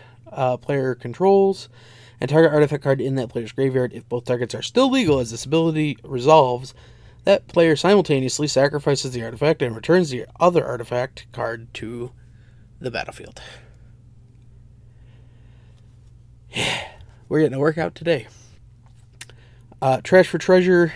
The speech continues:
is a one-shot, two and a red, sorcery. As an additional cast-, casting cost, you sacrifice an artifact,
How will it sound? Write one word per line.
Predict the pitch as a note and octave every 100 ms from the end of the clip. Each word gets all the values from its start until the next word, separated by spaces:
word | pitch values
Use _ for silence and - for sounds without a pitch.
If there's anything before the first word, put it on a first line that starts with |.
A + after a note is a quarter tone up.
| -
is | - C#3+ C#3+ C#3 C3+ - - - -
a | C#3+ C3+
one-shot, | C3 C3+ C#3 - C3+ C3 B2+ - - - - - - - - - - -
two | D#3+ D3+
and | C#3+
a |
red, | C#3 C3+ C3 C3 -
sorcery. | - C#3+ C3 - C3+ B2+ B2 A#2+ - - - - - - -
As | C3+
an | C#3+
additional | D3 D3 C3+
cast-, | - C3+ C3 A#2+ - -
casting | E3 D#3+ - D3+
cost, | D3 C#3 -
you | B2+ B2+ A#2+
sacrifice | - C3 B2 - B2 A#2+
an |
artifact, | B2+ B2+ A#2+ B2+ A#2+ -